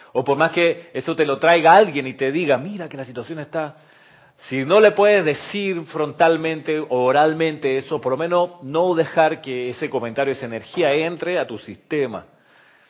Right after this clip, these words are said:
A veces ya a mí me ha pasado que me sueltan una, un, un, una descarga así y no hay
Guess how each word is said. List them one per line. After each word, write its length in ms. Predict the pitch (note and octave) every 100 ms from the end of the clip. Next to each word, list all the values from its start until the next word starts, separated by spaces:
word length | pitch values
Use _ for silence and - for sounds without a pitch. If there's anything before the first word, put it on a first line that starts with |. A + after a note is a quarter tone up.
| _ _ _ _ -
A 120 | G#2+
veces 340 | B2 C3+ D3+ C#3
ya 80 | D3
a 20 |
mí 120 | D3
me 60 | D3+
ha 60 |
pasado 400 | C#3+ - F#3+ F3+
que 340 | D3 C3+ C3+ -
me 260 | A#2+ C3 B2+
sueltan 440 | - F3+ F3+ F3
una, 340 | F3 E3+ C3+
un, 260 | - D3 D#3
un, 300 | C#3+ D#3 D#3
una 240 | C#3+ D#3+ D3+
descarga 360 | C3 E3 D3+
así 340 | C3+ E3 E3 C3+
y 40 |
no 280 | C#3 D3+ D3+
hay 320 | D#3+ E3 B2